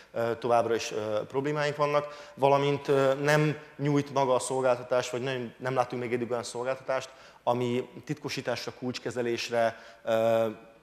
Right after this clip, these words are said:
kész, ö, azonnali elfogadható megoldásokat nyújtott volna. Ö, ügyvédi szempontból lényeges még ugye az archiválás és adatmegőrzés,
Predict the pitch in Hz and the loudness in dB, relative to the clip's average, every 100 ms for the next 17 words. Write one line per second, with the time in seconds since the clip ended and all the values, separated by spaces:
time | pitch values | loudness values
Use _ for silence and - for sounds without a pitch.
0 | _ - 147 135 120 - - 123 113 120 | _ -2 2 2 2 0 0 0 0 2
1 | 127 135 123 113 110 117 123 117 - 110 | 0 0 -2 -2 -4 -4 -2 -2 -2 -10
2 | - 117 113 110 107 104 92 104 98 110 | -10 -12 -10 -8 -6 -6 -6 -10 -14 -14
3 | 101 104 107 104 101 98 - - - - | -14 -14 -12 -10 -10 -12 -16 -20 -20 -20
4 | - - - - _ - 143 143 139 131 | -20 -20 -20 -20 _ -2 2 4 4 2
5 | - 196 190 170 147 175 160 165 139 147 | -2 0 4 4 4 0 0 0 2 4
6 | 165 156 131 - 139 131 135 131 143 135 | 4 2 0 -2 -4 -2 0 2 4 4
7 | 135 131 120 120 - 127 117 131 123 147 | 4 4 2 0 -6 -4 -4 -4 -2 0
8 | 147 156 160 160 - | 0 0 0 0 -4